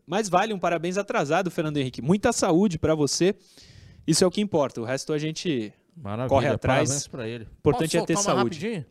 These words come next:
Speaker 1: Por favor.
Speaker 2: Do Ricardo Lopes Plus aqui. Resumindo, ele fala que a ingratidão é o pior defeito de um ser humano. Ele tá falando sobre o Lucas Lima, por isso que ele não deve voltar ao Santos. Aí é a opinião dele. Um abraço, Ricardo.
Speaker 1: Sim,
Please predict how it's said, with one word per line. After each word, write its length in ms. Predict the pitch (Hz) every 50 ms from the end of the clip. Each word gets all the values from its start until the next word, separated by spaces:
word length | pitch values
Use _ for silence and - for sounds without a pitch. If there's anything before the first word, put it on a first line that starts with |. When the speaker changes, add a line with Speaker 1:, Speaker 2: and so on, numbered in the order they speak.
| -
Speaker 1:
Por 100 | - 107
favor. 380 | - - 185 185 151 123 120 117
Speaker 2:
Do 100 | - 190
Ricardo 580 | 156 160 151 _ - - 202 170 175 165 151
Lopes 540 | - - - - - - _ _ _ - 139 _ -
Plus 400 | - 151 170 180 156 117 101 107
aqui. 320 | 107 - - 151 135 113 - _ _ _ _ _ _ _
Resumindo, 680 | - 127 117 160 208 196 190 185 170 170 165 151 139
ele 120 | 147 160 143
fala 260 | - 170 180 180 170
que 500 | - - 208 202 202 196 196 185 185 165 143
a 80 | 160
ingratidão 640 | 156 156 151 175 196 196 - - 165 143 160 185 190
é 40 | 196
o 40 | 180
pior 320 | - - 165 175 190 185
defeito 500 | 175 185 160 - - - 165 170 - 175
de 80 | 147 156
um 80 | 165
ser 240 | 143 - - 170 175
humano. 400 | 180 156 143 147 151 160 160 151 170
Ele 100 | 165 151
tá 160 | 143 - 160 151
falando 380 | - - 156 135 143 156 156
sobre 280 | - - 170 160 156 156
o 60 | 147
Lucas 380 | 135 147 175 - - 160 123 - _ _
Lima, 220 | 143 156 _ _ _ _ _ _ _ _
por 160 | - 233 214 156
isso 240 | 156 156 - -
que 60 | - 185
ele 120 | 160 165
não 160 | 160 165 175
deve 160 | 160 151 151
voltar 300 | 151 139 151 147 - -
ao 200 | 147 147 - - _ _
Santos. 280 | _ 139 139 _ _ 135
Aí 100 | 127 131
é 40 |
a 40 | 139
opinião 400 | 135 - - 143 131 135 135 135
dele. 300 | 117 123 139 135 139 135 _ _ _ _ _ -
Um 60 | 151
abraço, 420 | 135 131 139 139 143 131 - -
Ricardo. 480 | 120 123 - - 143 123 107 98 101 - -
Speaker 1:
Sim, 280 | - - - 143 139